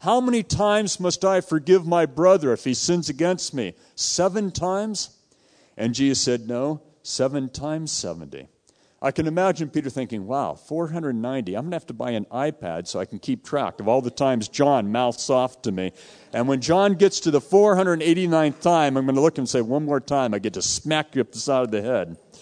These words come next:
But no, the f-, number four hundred ninety was so high that obviously you can't keep track. That's the whole point. But then Jesus launched into a parable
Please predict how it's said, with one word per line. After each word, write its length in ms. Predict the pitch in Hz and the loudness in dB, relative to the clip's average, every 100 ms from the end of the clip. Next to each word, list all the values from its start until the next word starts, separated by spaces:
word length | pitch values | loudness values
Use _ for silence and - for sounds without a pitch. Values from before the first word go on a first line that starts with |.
| - - - - - _ - | -20 -20 -20 -20 -20 _ -4
But 140 | 135 | 0
no, 240 | 143 156 151 | 6 8 6
the 100 | 127 | 2
f-, 120 | - | -4
number 360 | 117 143 151 | -2 -2 0
four 280 | 131 151 151 | -4 0 0
hundred 160 | 131 123 | 0 0
ninety 340 | 123 131 127 | 0 0 0
was 180 | 110 104 | -2 -2
so 240 | - 123 | 0 0
high 360 | 113 120 117 110 | 0 0 0 0
that 140 | 101 | 0
obviously 400 | 104 110 104 110 | 0 -2 -4 -6
you 160 | 95 92 | -6 -6
can't 460 | - - 123 110 _ | -10 -8 -8 -8 _
keep 240 | 90 87 | -12 -12
track. 420 | - 82 87 95 | -10 -8 -8 -8
That's 260 | 90 90 - | -8 -10 -10
the 120 | 92 | -14
whole 160 | 87 87 | -10 -12
point. 400 | - 98 85 80 _ _ _ _ - _ _ _ _ _ | -10 -10 -10 -14 _ _ _ _ -20 _ _ _ _ _
But 140 | 120 113 | -4 0
then 240 | 143 143 | 0 -2
Jesus 540 | 139 151 160 139 123 | 0 0 0 -4 -6
launched 580 | 120 135 156 135 - - - | -4 0 0 0 -6 -12 -6
into 440 | 135 139 - 120 | -6 -6 -6 -6
a 60 | 107 | -6
parable 800 | - 131 127 95 92 95 92 | -6 -6 -6 -4 -4 -6 -8